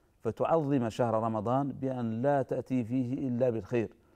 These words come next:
بأن لا تأتي فيه إلا بما يرضي الله سبحانه وتعالى. فهذه هي الصيانة التي يقول فيها الشاعر: "لا تجعل رمضان شهر فكاهة تلهيك فيه من الحديث فنونه،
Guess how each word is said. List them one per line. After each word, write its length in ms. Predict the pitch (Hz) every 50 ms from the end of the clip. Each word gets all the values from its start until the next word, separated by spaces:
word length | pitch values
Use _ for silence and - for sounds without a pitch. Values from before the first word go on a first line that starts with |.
| _ _ _ _ 117
بأن 200 | 113 113 117 123
لا 140 | 143 143
تأتي 380 | 131 - 151 127 - 131 135 120
فيه 400 | 104 123 139 131 127 139 175 139
إلا 200 | 127 123 135 135
بما 220 | 120 117 123 127
يرضي 240 | 127 120 113 98 131
الله 260 | 123 117 123 117 113
سبحانه 420 | 107 - 101 92 - 127 120 117 110
وتعالى. 460 | 110 113 - 104 110 123 117 117 - - - - - _ _ _ _
فهذه 600 | 110 110 110 117 123 113 113 110 117 127 127 - - _ _ _ _ _ -
هي 160 | 117 123 131
الصيانة 480 | 117 - - - 120 123 135 131 127 - -
التي 340 | 113 107 107 - 117 117 113
يقول 400 | 107 - 123 131 120 110 110 95
فيها 200 | 107 113 110 101
الشاعر: 420 | 98 - - 120 117 120 127 135 - - _ _ _ _ _ _
"لا 220 | - 113 131 160 160
تجعل 400 | 156 147 123 120 123 135 127 127
رمضان 640 | 123 123 131 131 123 123 113 120 127 127 120 120
شهر 380 | 110 - 147 139 127 120 123 113
فكاهة 640 | 98 110 101 - 139 131 123 123 120 - 135 143 139 - _ - _ _ _ _ _ _ _ _ _ _ _
تلهيك 460 | 120 117 110 117 139 160 147 - 147
فيه 260 | 120 139 147 135 131
من 80 | 135 139
الحديث 640 | 135 131 120 - 135 135 131 156 151 131 123 135 117
فنونه، 680 | 104 110 117 120 123 127 131 127 127 120 110 110 104